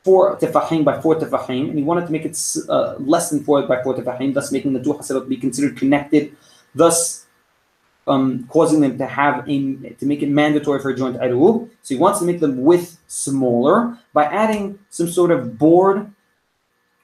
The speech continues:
or sticks that he puts in, to the lengthwise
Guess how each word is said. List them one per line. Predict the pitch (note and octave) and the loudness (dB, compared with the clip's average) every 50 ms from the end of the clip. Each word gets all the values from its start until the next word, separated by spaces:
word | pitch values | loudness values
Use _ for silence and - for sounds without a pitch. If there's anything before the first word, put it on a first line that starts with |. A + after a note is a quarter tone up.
| _ _ | _ _
or | - C3+ C3+ C3+ C3 B2+ A#2+ A#2 | -4 -2 0 0 0 0 -2 -4
sticks | A#2+ - - - - G3 G3 - - - - - - - - _ _ _ _ - | -4 -6 -6 -4 -4 -4 -4 -6 -8 -10 -10 -10 -12 -14 -18 _ _ _ _ -2
that | C#3 C#3 | 0 0
he | D3 | 0
puts | C#3+ D3 F3+ F3 - | 0 0 -2 -4 -2
in, | D3+ D3 D3 - - _ _ _ _ - | -4 -4 -4 -6 -12 _ _ _ _ -2
to | - D3+ | -2 0
the | C#3 C#3+ | 2 0
lengthwise | C#3 C3+ C#3+ E3 F3 F3 E3+ - - C#3 C3 C3 B2+ B2+ - D3+ D#3+ - - - - _ | 0 2 2 2 2 0 -2 -4 -4 0 2 2 4 4 2 0 -2 -6 -10 -14 -16 _